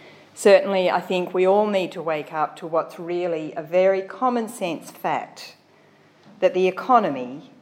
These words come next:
is a wholly owned subsidiary of the ecology. Really,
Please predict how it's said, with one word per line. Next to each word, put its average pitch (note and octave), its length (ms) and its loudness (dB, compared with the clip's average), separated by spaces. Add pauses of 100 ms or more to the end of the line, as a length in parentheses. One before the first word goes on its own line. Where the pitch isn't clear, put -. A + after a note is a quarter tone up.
(180)
is F3 160 -4
a E3+ 60 4
wholly G3 580 4
owned E3+ 360 -4
subsidiary D#3 920 -10
of D3 120 -12
the D3 140 -10
ecology. C#3 680 -12 (2250)
Really, G3+ 580 6